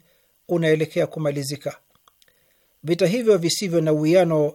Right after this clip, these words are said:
vinavyoongozwa na nchi mbili tajiri za Kiarabu, yaani Saudi Arabia na Imarati, dhidi ya nchi maskini zaidi katika ulimwengu wa Kiarabu, Yemen,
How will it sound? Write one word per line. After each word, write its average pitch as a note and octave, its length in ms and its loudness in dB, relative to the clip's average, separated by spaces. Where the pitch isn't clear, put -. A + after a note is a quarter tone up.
vinavyoongozwa D#3+ 920 0
na D3 120 -6
nchi D3 240 -8
mbili D#3 320 -2
tajiri D#3+ 480 -4
za D3+ 160 -4
Kiarabu, F3 680 -2
yaani D#3 320 0
Saudi D3+ 320 -4
Arabia D#3+ 380 2
na D3+ 100 -4
Imarati, E3+ 600 0
dhidi F#3+ 280 -4
ya F#3 60 2
nchi F3 200 -6
maskini F3 480 -2
zaidi F#3 320 0
katika D#3+ 380 -4
ulimwengu D#3 460 -2
wa D3 60 -2
Kiarabu, D#3+ 640 0
Yemen, F#3+ 480 2